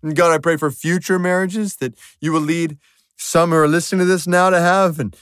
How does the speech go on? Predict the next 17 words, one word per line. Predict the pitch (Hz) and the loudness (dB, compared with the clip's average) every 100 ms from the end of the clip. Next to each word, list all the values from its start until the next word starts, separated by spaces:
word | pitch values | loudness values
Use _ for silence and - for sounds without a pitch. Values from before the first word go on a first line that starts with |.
| - | -4
lead | 143 135 | -2 -2
children. | - - 175 190 190 190 | -4 0 2 4 2 0
Like, | 139 120 | -2 -2
think | 156 | 0
about | 165 | 0
my | 160 165 180 | 2 0 0
children, | 165 202 175 | 2 2 4
other | 160 185 | 2 2
children | - 160 185 202 185 | -4 -2 0 0 0
to | 190 | 0
have. | 185 196 196 180 | 2 0 -2 -2
God, | 196 175 151 | 0 0 -2
please, | 156 170 185 170 151 147 | -8 -4 -2 -2 -6 -10
please, | 160 165 151 | -4 -4 -4
please, | - 156 147 | -6 -6 -4
we | 139 151 | -4 -6
pray | 139 135 156 147 120 | -6 -2 0 0 -2